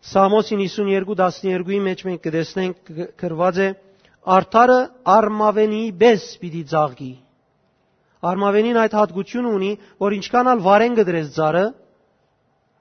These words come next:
նույն ձարերեն կդարբերի, կտեսնես նորեն գել է։ Կարևոր չէ հավատացյալը ինչ վիճակի և դժվարութեն է կանցնի, եթե ինք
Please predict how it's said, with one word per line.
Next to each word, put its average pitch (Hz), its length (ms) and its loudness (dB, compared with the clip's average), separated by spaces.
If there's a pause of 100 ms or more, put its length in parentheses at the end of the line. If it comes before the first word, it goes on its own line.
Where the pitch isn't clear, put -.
(120)
նույն 202 200 0
ձարերեն 196 480 4
կդարբերի, 175 540 0
կտեսնես 160 400 -6
նորեն 156 320 -6
գել 123 180 -8
է։ 117 60 -16 (1000)
Կարևոր 202 420 2
չէ 269 100 4
հավատացյալը 220 680 4
ինչ 226 160 -4
վիճակի 202 480 0
և 208 100 0
դժվարութեն 185 600 -2
է 196 80 0
կանցնի, 185 420 -4 (640)
եթե 196 320 2
ինք 262 220 0